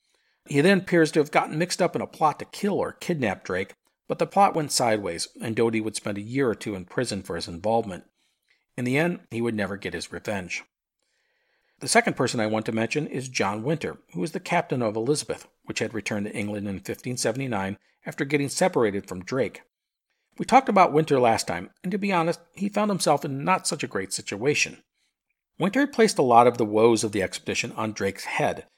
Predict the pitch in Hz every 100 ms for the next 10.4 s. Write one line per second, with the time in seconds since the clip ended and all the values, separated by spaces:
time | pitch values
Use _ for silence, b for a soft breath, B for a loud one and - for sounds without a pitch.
0 | _ - - 131 104 98 90 - - 120
1 | - 90 - 87 87 - - 139 104 87
2 | _ _ _ _ _ _ 180 196 131 120
3 | 127 110 - 117 110 107 101 87 110 -
4 | 226 214 110 87 - - 85 85 - _
5 | _ 113 123 135 139 185 156 110 120 -
6 | _ 117 143 120 107 92 95 - 175 123
7 | 117 - 101 101 104 95 95 - - 113
8 | 131 82 - _ _ _ _ - 120 127
9 | 127 127 123 143 120 117 110 - 113 -
10 | 107 107 - -